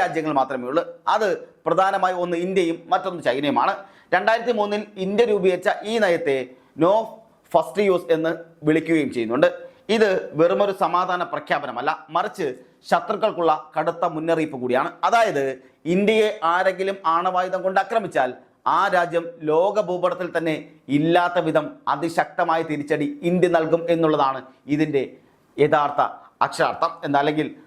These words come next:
ആന്തരാർത്ഥം എന്നുകൂടി പറയേണ്ടിയിരിക്കുന്നു. ഇത്തരമൊരു നയം വിജയിക്കണമെങ്കിൽ ഇന്ത്യക്ക് സെക്കൻഡ് സ്ട്രൈക്ക് ശേഷി ഉണ്ടെന്ന് ശത്രുവിനെ ബോധ്യപ്പെടുത്തണം.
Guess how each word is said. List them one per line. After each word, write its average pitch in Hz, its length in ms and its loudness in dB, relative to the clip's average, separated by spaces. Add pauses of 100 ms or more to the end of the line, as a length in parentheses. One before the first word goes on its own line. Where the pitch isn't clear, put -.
(460)
ആന്തരാർത്ഥം 151 540 0
എന്നുകൂടി 127 320 2
പറയേണ്ടിയിരിക്കുന്നു. 120 540 -2 (440)
ഇത്തരമൊരു 247 460 2
നയം 180 200 2 (380)
വിജയിക്കണമെങ്കിൽ 175 680 0 (220)
ഇന്ത്യക്ക് 165 340 0 (340)
സെക്കൻഡ് 190 320 0
സ്ട്രൈക്ക് 165 340 0
ശേഷി 143 260 0 (300)
ഉണ്ടെന്ന് 156 420 2
ശത്രുവിനെ 139 400 0 (100)
ബോധ്യപ്പെടുത്തണം. 131 560 0